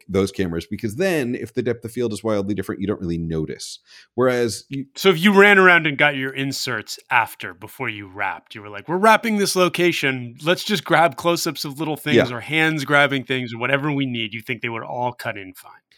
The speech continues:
Speaker 1: Remove hands from that equation. 'Cause
Speaker 2: <laughs>
Speaker 1: I would say, like, if you wanna
Speaker 2: Just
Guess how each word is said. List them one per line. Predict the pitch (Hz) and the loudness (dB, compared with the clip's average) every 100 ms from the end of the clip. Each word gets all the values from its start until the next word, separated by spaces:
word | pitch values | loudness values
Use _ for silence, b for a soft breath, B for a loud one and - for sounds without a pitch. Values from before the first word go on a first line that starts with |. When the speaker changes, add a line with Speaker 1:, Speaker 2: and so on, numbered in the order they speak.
| _ _ _ | _ _ _
Speaker 1:
Remove | 123 151 196 131 | 0 4 4 4
hands | 143 127 101 | 2 2 -2
from | - 95 | -2 -2
that | 82 | -2
equation. | 78 82 71 - - _ _ _ _ _ _ - | -4 -6 -8 -10 -20 _ _ _ _ _ _ -2
'Cause | 120 - - - - | -2 -2 -14 -12 -2
Speaker 2:
<laughs> | 233 - - - - - 269 - - - - | 0 2 0 2 0 0 -2 -2 -6 -4 4
Speaker 1:
I | 143 | 4
would | 165 | 4
say, | - 151 | 4 4
like, | 131 120 113 | 4 4 2
if | 127 120 | -2 0
you | |
wanna | 139 147 147 | 2 2 0
Speaker 2:
Just | 196 160 _ | -4 -8 _